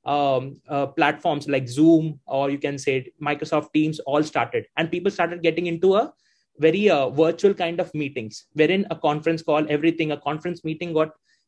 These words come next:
further advanced to a virtual meeting. And today you can see all the companies are working hybrid, which means that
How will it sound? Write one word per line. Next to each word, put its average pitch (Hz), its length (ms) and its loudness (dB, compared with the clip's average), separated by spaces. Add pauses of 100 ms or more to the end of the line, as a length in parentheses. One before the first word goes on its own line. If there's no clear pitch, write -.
further 170 600 2
advanced 160 420 -2
to 175 100 0
a 214 80 2
virtual 160 360 2
meeting. 131 340 -12 (380)
And 165 160 -2
today 196 160 4
you 208 80 0
can 202 140 -2
see 202 160 -6
all 165 140 2
the 175 80 -4
companies 170 340 -6
are 170 60 0
working 160 280 -4
hybrid, 120 380 -8 (480)
which 156 280 -6
means 190 220 -2
that 196 280 0